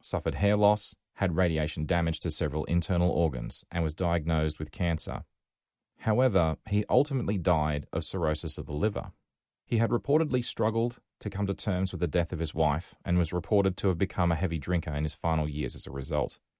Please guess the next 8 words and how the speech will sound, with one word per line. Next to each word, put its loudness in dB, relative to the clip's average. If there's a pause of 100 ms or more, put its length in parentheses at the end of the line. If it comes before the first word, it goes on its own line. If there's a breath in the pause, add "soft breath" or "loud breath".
(140)
Mister 0
Ivo 4
Ferreira -2
was 0
reportedly 0
diagnosed 2
with 0
a 2